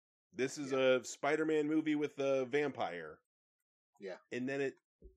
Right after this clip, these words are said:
Speaker 1: it taints everything else.
Speaker 2: And then Spider-Man <laughs> doesn't even show up.
Speaker 1: Yeah.
Speaker 2: <laughs>
Speaker 1: After it was teased all through the trailers. That's, that's messed
Speaker 2: Yeah.
Speaker 1: up, man.
Speaker 2: Like,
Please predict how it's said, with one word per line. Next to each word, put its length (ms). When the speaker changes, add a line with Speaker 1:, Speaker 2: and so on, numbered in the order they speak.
Speaker 1:
it 220
taints 360
everything 440
else. 480
Speaker 2:
And 100
then 160
Spider-Man 480
<laughs> 0
doesn't 240
even 180
show 320
up. 160
Speaker 1:
Yeah. 200
Speaker 2:
<laughs> 880
Speaker 1:
After 220
it 20
was 140
teased 320
all 100
through 140
the 80
trailers. 480
That's, 220
that's 200
messed 260
Speaker 2:
Yeah. 100
Speaker 1:
up, 140
man. 160
Speaker 2:
Like, 200